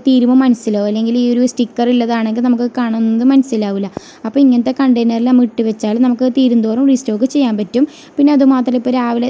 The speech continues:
രാത്രി നമുക്ക്, ഏഹ്, സ്റ്റോക്ക്, സ്റ്റോക്ക് ചെയ്യാൻ മറന്നു പോയിട്ടുണ്ടെങ്കിൽ രാവിലെ ചൂടുവെള്ളത്തിൽ നമ്മൾ, ഏഹ്, gas stove-ൽ ഇട്ടിട്ട് ഒന്ന് ഒരു അരമണിക്കൂർ വെച്ചാൽ തന്നെ അത് സോക്ക് ചെയ്തിട്ട് കിട്ടും. അപ്പോൾ അങ്ങനെ മറന്നെന്ന് വിചാരിച്ചിട്ട് നമുക്കത് ചെയ്യാതിരിക്കേണ്ട ആവശ്യമില്ല.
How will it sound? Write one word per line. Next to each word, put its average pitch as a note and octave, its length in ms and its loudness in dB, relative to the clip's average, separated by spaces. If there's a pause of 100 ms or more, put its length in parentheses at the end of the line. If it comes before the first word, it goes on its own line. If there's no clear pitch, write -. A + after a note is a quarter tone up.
രാത്രി A#3 400 0
നമുക്ക്, A#3+ 220 2 (160)
ഏഹ്, A3+ 160 0
സ്റ്റോക്ക്, A3 460 -4
സ്റ്റോക്ക് A3 260 -4
ചെയ്യാൻ A3+ 240 0
മറന്നു A3 320 -2
പോയിട്ടുണ്ടെങ്കിൽ G#3+ 480 -2 (100)
രാവിലെ G#3+ 400 -2 (460)
ചൂടുവെള്ളത്തിൽ B3 720 2 (100)
നമ്മൾ, A#3 160 0 (380)
ഏഹ്, A3 240 -2 (160)
gas G#3+ 300 -4
stove-ൽ A3+ 320 2 (260)
ഇട്ടിട്ട് A3 320 -4 (160)
ഒന്ന് A#3 240 0
ഒരു A3+ 180 -2
അരമണിക്കൂർ A3 520 -2
വെച്ചാൽ G#3 300 -4
തന്നെ B3 200 2
അത് B3 160 2
സോക്ക് A3 240 -2
ചെയ്തിട്ട് G#3+ 320 -2
കിട്ടും. B3 300 -2 (360)
അപ്പോൾ A3 200 -2
അങ്ങനെ B3 240 4
മറന്നെന്ന് A#3+ 420 2
വിചാരിച്ചിട്ട് A#3+ 440 0
നമുക്കത് B3 280 2 (100)
ചെയ്യാതിരിക്കേണ്ട A3 600 0
ആവശ്യമില്ല. G#3+ 460 0